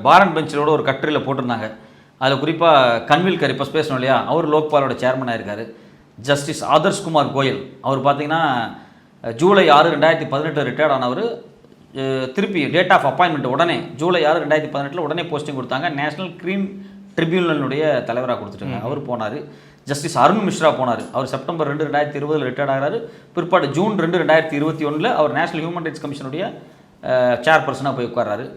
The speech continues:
Speaker 1: அஹ், இது மட்டும் இல்லாம ஜஸ்டிஸ் அசோக் பூஷன், அவர் வந்து ஜூலை நாலு, ரெண்டாயிரத்தி இருபத்தி ஒண்ணுல ரிட்டையர்ட் ஆகி, நவம்பர் எட்டு, ரெண்டாயிரத்தி இருபத்தி ஒண்ணுல நேஷனல் கம்பெனி லா ட்ரிபியூனலுடைய தலைவரா போய் உட்கார்ந்தார். இதே மாதிரி ஜஸ்டிஸ் ஹேமந்த் குப்தா அக்டோபர் பதினாறு, ரெண்டாயிரத்தி இருபத்தி ரெண்டுல ரிட்டையர்ட் ஆகிறாரு.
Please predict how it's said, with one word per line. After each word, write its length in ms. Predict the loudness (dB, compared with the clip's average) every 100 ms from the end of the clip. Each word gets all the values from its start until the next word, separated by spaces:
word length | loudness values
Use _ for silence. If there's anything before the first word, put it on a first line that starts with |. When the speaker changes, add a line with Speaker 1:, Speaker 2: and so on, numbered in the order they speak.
| -20 -20 _ -10
Speaker 1:
அஹ், 100 | -2
இது 160 | 0 0
மட்டும் 200 | 0 2
இல்லாம 220 | 2 2
ஜஸ்டிஸ் 240 | -2 -2
அசோக் 380 | -2 4 2 2
பூஷன், 280 | -2 -4 -8 -8
அவர் 200 | 0 2
வந்து 180 | 2 0
ஜூலை 280 | -2 0 2
நாலு, 200 | 2 0
ரெண்டாயிரத்தி 300 | 2 0 0
இருபத்தி 300 | -4 -4 -4
ஒண்ணுல 20 |
ரிட்டையர்ட் 360 | -4 -4 -4 -2
ஆகி, 120 | -2
நவம்பர் 420 | -2 -2 -2 -4
எட்டு, 120 | -4
ரெண்டாயிரத்தி 320 | -4 -2 -2 -4
இருபத்தி 280 | -8 -8
ஒண்ணுல 340 | -8 -4 -4 -6 -18 -10
நேஷனல் 360 | 0 0 0 -2
கம்பெனி 380 | 0 0 0 4
லா 120 | 4
ட்ரிபியூனலுடைய 600 | 4 0 -2 -2 -2 -2
தலைவரா 360 | 0 0 0 0
போய் 120 | -4
உட்கார்ந்தார். 320 | -4 -6 -8 -12 -20 -20 -20 -20 -20 _ -6
இதே 140 | 2 4
மாதிரி 260 | 4 2
ஜஸ்டிஸ் 360 | -4 -4 -4 2
ஹேமந்த் 280 | 4 4 0
குப்தா 280 | 2 0 0 -10
அக்டோபர் 420 | -8 -2 0 0 2
பதினாறு, 360 | 2 2 2
ரெண்டாயிரத்தி 280 | 4 2 2
இருபத்தி 320 | -4 -4 -2
ரெண்டுல 280 | -4 0 -2
ரிட்டையர்ட் 280 | -2 -2 0
ஆகிறாரு. 380 | 0 -2 -6